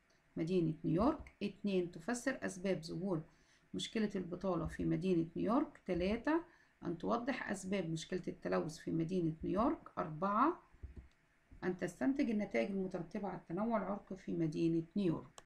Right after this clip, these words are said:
عزيزتي الطالبة، من خلال الصور التي أمامك تستطيع أن تعددي مشكلات مدينة نيويورك، وهي: هم.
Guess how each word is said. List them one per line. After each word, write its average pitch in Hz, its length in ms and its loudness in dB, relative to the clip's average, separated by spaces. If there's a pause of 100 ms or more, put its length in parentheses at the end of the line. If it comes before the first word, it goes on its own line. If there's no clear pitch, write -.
(2250)
عزيزتي 240 460 0
الطالبة، 170 440 -2
من 156 180 2
خلال 202 380 0
الصور 220 420 -2
التي 185 400 -2
أمامك 202 420 0 (300)
تستطيع 208 680 -4
أن 196 100 -2
تعددي 190 440 -2
مشكلات 185 760 -2 (560)
مدينة 170 460 2 (100)
نيويورك، 143 520 0
وهي: 196 420 0 (1800)
هم. 190 220 0